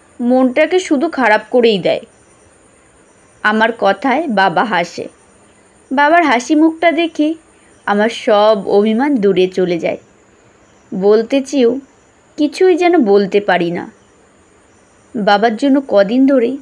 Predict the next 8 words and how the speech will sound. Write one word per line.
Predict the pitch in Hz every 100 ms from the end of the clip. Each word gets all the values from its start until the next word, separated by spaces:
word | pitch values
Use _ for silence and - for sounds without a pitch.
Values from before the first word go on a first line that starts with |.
| _ _ _ -
মনটা | 214 208 226
খারাপ | 226 220 180 190 -
করছিল। | 185 180 - - 156 - _ _ _ _ _ _ _ _ _ _
শুধু | - 392 381
ভাবছিলাম | 339 294 262 339 285 294 359 _ _ _ -
কতদিন | 269 254 302 240 208 269 330 330
বাবাকে | 220 196 202 202
দেখিনি। | 180 175 - 170 165